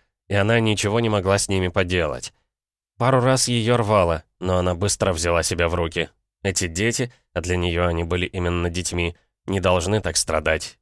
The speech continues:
Её задача помочь выздоровлению настолько, насколько возможно. Сделать она, конечно, могла не так много. Медленно, чтобы не причинить Эванжелине больше боли,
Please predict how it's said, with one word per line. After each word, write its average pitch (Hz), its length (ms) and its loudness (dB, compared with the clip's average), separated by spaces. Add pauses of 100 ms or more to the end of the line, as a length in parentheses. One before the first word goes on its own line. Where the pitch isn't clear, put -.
(320)
Её 110 380 0
задача 101 400 0
помочь 104 320 0
выздоровлению 92 760 2
настолько, 104 500 0
насколько 92 480 0
возможно. 85 600 0 (680)
Сделать 113 420 0
она, 143 160 4
конечно, 123 440 2
могла 110 320 2
не 110 120 2
так 120 220 -2
много. 78 460 -2 (420)
Медленно, 113 560 0
чтобы 101 340 0
не 98 80 0
причинить 95 540 -2
Эванжелине 90 560 0
больше 87 360 -2
боли, 101 340 -2